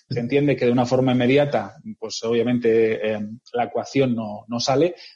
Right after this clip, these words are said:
pero la incertidumbre, insisto, que va a ocurrir en los próximos meses, incluso años, eh, y en, en sectores como turismo, como hostelería, ah, como, como punto de venta físico, en donde hoy por hoy estas compañías que están trabajando en estos entornos,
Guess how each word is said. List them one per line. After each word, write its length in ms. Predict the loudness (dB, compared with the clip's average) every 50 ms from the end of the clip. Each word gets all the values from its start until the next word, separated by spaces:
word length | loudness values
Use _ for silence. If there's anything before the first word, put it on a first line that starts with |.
| _ _ _ _
pero 200 | -4 -2 0 2
la 120 | 2 2 0
incertidumbre, 680 | 0 0 -2 -2 -2 0 2 4 4 4 4 4 4
insisto, 440 | 2 2 2 0 -2 -2 0 -2 -2
que 120 | 0 0
va 100 | 2 2
a 40 | 2
ocurrir 340 | 0 0 0 2 2 4 4
en 60 | 2
los 120 | 0 -2 -2
próximos 640 | -4 -4 -2 0 2 2 2 0 0 -4 -8 -12 _ -8
meses, 460 | -6 -4 -4 -4 -4 -4 -6 -4 -4
incluso 480 | -6 -6 -4 -4 -4 -4 -2 0 2 2
años, 540 | 2 2 2 0 0 -2 -4 -8 _ _ _ _ _ _ _ -10
eh, 280 | -6 -2 0 0 0
y 480 | 2 0 0 0 0 0 0 0 0 0
en, 260 | 0 -2 -4 -6 -6 -6
en 100 | -6 -4
sectores 460 | -2 -2 0 2 2 2 4 4 2 2
como 260 | 0 0 0 0 0
turismo, 540 | 0 0 2 2 2 4 2 2 0 0 -2
como 200 | -2 -2 -2 -2
hostelería, 680 | -6 -6 -6 -6 -2 0 2 4 4 4 2 0 -4 -14 _ _ _ _ _ -4
ah, 460 | 0 0 0 2 0 0 -2 -2 -4 -2
como, 380 | -2 0 0 0 0 0 -2 -2
como 440 | -2 -2 0 0 0 0 -2 -2 0
punto 280 | 2 4 4 4 4
de 60 | 4 4
venta 260 | 4 2 2 0 0
físico, 640 | 2 0 0 2 0 0 2 2 2 2 0 -4 -8
en 80 | -8 -6
donde 240 | -4 -2 0 2 2
hoy 80 | 2 2
por 160 | 4 4 4
hoy 400 | 4 4 4 4 2 2 2 0
estas 400 | 0 -2 -6 -8 -6 -6 -6 -6
compañías 500 | -8 -12 -12 -12 -10 -8 -6 -6 -6 -6
que 80 | -8 -12
están 180 | -12 -14 -12 -6
trabajando 440 | -6 -6 -4 -4 -4 -4 -2 -2
en 60 | -2 -4
estos 480 | -8 -10 _ -10 -8 -6 -6 -6 -8 -10
entornos, 760 | -10 -8 -6 -6 -4 -2 -4 -4 -4 -6 -10 -16 _ _ _